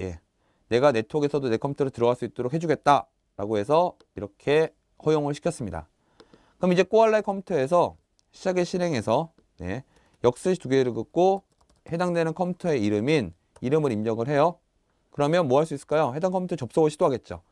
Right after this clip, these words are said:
근데 이 창이 떴어요. 이건 무슨 의미입니까?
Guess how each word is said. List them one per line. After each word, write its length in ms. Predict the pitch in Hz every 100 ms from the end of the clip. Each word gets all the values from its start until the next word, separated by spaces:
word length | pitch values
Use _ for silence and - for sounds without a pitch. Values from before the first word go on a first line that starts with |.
| _ _ _ -
근데 140 | 185
이 80 | 175
창이 260 | - 202 196
떴어요. 520 | 180 - 110 90 82 _
이건 180 | 135 180
무슨 200 | 110 135
의미입니까? 560 | 131 104 90 104 123